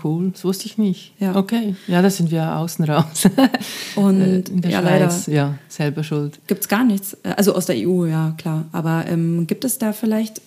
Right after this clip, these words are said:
Speaker 2: doch schon etwas? Oder kannst du dich erinnern im Laufe deiner Arbeit, dass es vielleicht zum, äh, das ist auch neu für mich, ne? Also für Frauen aus der Kult-, Kultur- und Kreativbranche und generell Coachings für...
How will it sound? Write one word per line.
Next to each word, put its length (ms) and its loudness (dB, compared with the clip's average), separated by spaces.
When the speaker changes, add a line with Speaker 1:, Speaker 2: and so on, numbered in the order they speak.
Speaker 2:
doch 180 -4
schon 260 -2
etwas? 440 -4
Oder 140 -4
kannst 220 -4
du 40 -6
dich 160 -10
erinnern 320 0
im 80 4
Laufe 240 -2
deiner 240 -2
Arbeit, 320 -4
dass 140 -8
es 140 -10
vielleicht 360 -6
zum, 760 -4
äh, 80 -6
das 140 -4
ist 140 -8
auch 100 -14
neu 300 2
für 120 -4
mich, 300 0
ne? 280 0
Also 640 -2
für 560 0
Frauen 440 0
aus 140 -4
der 120 -4
Kult-, 380 -6
Kultur- 380 0
und 100 0
Kreativbranche 1040 -4
und 120 -2
generell 440 -2
Coachings 640 -2
für... 480 -2